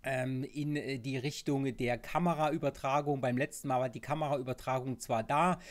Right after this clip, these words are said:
Ton war gut, aber das Bild war sehr, sehr verschwommen und deswegen würde mich heute mal interessieren, ob man mich in Zoom zum einen wieder klar und deutlich hören kann und zum anderen, ja, ob der Übertrag durch die Kamera aus dem Studio hier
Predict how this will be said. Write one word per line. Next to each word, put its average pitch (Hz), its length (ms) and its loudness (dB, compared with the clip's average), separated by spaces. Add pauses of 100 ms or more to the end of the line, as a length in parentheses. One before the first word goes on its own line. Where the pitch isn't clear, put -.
(240)
Ton 175 440 8 (100)
war 135 360 8
gut, 220 400 6 (140)
aber 151 260 2
das 143 160 0
Bild 175 340 2
war 135 160 2
sehr, 127 380 0
sehr 156 180 -2
verschwommen 147 520 2
und 131 100 0
deswegen 139 400 -2
würde 139 160 0
mich 135 180 -4
heute 147 260 2
mal 139 120 2
interessieren, 135 580 -2 (300)
ob 165 220 4
man 143 300 6 (140)
mich 156 380 0
in 139 140 -2
Zoom 147 360 0
zum 143 200 0
einen 156 420 4
wieder 139 280 0
klar 143 440 2
und 147 140 -6
deutlich 143 340 -2
hören 131 320 0
kann 160 320 2
und 151 240 -4
zum 143 180 -2
anderen, 147 540 0 (360)
ja, 123 160 0
ob - 160 -4
der 139 240 0
Übertrag 147 680 2
durch 131 160 -2
die - 140 -14
Kamera 139 480 2
aus 127 220 -6
dem 127 140 0
Studio 139 360 -4
hier 127 260 0